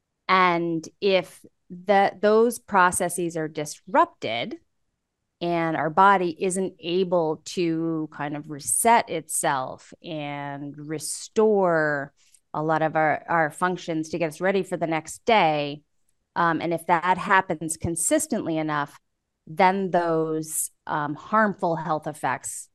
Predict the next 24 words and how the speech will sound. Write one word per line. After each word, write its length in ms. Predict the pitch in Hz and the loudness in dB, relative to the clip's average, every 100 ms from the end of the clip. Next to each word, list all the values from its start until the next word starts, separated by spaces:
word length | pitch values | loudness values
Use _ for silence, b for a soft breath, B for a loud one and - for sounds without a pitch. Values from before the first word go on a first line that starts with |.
| _ _ | _ _
will 120 | 165 | -6
happen 560 | 151 156 - 143 139 131 _ _ | -2 -2 -2 -6 -8 -12 _ _
down 220 | 170 139 | -2 -2
the 80 | 139 | -4
road. 400 | 120 123 92 - _ _ _ _ _ _ _ _ _ | -8 -8 -10 -18 _ _ _ _ _ _ _ _ _
Um, 380 | - 170 151 147 | 0 2 2 -2
so, 520 | - 208 180 165 156 | -2 4 6 6 2
for 180 | 156 196 | 0 2
instance, 520 | 202 202 - 165 156 | 2 2 0 -4 -4
one 180 | 165 170 | -2 0
of 140 | 175 165 | 0 2
the, 400 | 156 147 147 - - | 2 2 -2 -6 -6
um, 500 | 175 151 143 143 139 | -4 -2 -4 -6 -6
major 960 | - 185 180 185 180 185 160 151 151 151 _ _ _ _ _ _ - | -4 0 4 2 2 0 2 0 -2 -6 _ _ _ _ _ _ -2
things 240 | 202 180 | 0 2
that 100 | 175 | 2
happens 420 | 165 170 170 160 | 4 4 2 -2
while 200 | 165 156 | 2 0
we're 80 | 131 | 0
sleeping 640 | - 392 392 208 170 165 - | -2 0 2 0 0 -2 -4
is, 560 | - 175 160 156 151 151 - _ | -2 0 0 -2 -4 -8 -12 _
um, 380 | 175 147 143 143 | 0 0 -2 -4
our 160 | 165 151 | -6 -6
system 800 | - 214 - 214 185 175 170 | -2 -2 0 0 0 0 -2